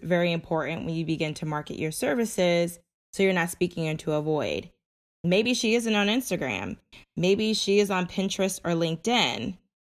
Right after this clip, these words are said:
The next layer is understanding why she would be interested in your business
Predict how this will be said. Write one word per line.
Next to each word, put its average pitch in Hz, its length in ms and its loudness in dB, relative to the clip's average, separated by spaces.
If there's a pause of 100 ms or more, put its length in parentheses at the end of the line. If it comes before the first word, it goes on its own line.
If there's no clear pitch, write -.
(320)
The 202 80 4
next 220 340 2
layer 190 340 4
is 180 180 0
understanding 175 920 0 (380)
why 175 760 4
she 180 180 -2
would 196 140 4
be 185 80 2
interested 202 480 0
in 175 140 -2
your 170 120 2
business 160 580 -4